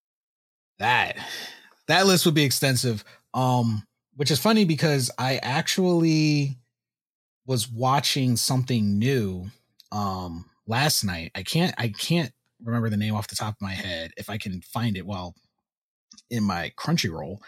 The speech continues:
um, I'll mention it. But there is a show called Lycoris Recoil.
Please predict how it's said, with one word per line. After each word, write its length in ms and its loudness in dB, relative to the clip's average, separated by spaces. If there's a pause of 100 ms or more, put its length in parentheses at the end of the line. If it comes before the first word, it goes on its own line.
(240)
um, 340 -6
I'll 100 -4
mention 340 -2
it. 140 -10 (280)
But 180 0
there 160 8
is 100 4
a 60 6
show 500 2 (380)
called 360 -2 (320)
Lycoris 640 4 (440)
Recoil. 720 0